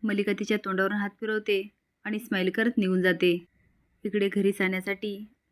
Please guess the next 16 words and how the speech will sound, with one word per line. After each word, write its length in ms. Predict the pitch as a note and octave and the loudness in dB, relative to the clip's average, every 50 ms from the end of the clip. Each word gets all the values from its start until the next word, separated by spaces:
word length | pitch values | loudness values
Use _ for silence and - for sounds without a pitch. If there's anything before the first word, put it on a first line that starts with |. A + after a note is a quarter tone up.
| _ - - | _ -10 -6
समरची 380 | G#3+ G3 G3 G3+ F#3+ - - - | -4 -2 -2 -2 -4 -6 -4 0
खूप 140 | - A#3+ A#3+ - - | 0 0 0 -2 -6
तगमग 240 | G3 F#3 G3+ A3+ | -4 0 0 0
चालू 300 | A#3+ - - G#3 F#3 F#3+ | 0 2 2 2 4 4
असते. 420 | F3+ F#3 F#3 - - G3 F3+ F3 F#3 - _ _ _ _ - | 4 4 2 2 2 2 2 2 0 -8 _ _ _ _ -6
"अहो, 260 | - G3+ G3+ G#3+ A3+ | -4 0 0 2 2
माझ्या 280 | A3+ A3 G#3 F#3+ G#3 G3+ | 4 2 2 2 0 2
बहिणीला 520 | F#3 G3+ G3 G3+ G3+ G#3 G#3+ G3+ G3 G#3 G3+ - _ _ _ _ _ - | 2 4 4 4 4 4 4 2 2 0 -4 -12 _ _ _ _ _ -8
आज 100 | A#3 A#3 - - | -8 -8 -8 -6
पाहुणे 220 | - G#3 G3+ A3 A#3 | -6 -2 0 0 2
बघायला 340 | A3 A3 G3 F#3+ F#3+ G3 F#3+ | 2 2 4 4 4 4 4
येणार, 300 | F#3+ G3 F#3+ F#3 F#3 G3 - _ _ _ _ _ - | 4 4 4 2 0 -2 -6 _ _ _ _ _ -8
प्लीज 320 | - A3 A#3+ B3+ B3 A#3+ | -2 0 2 2 4 4
आम्हाला 280 | A3+ G3+ G3 F#3+ F#3+ F#3+ | 4 4 4 4 4 4
जाऊ 200 | F#3 F#3+ F#3 F3+ | 4 4 4 4
द्या." 260 | F3 F#3+ F#3 F3 E3+ | 6 4 4 4 4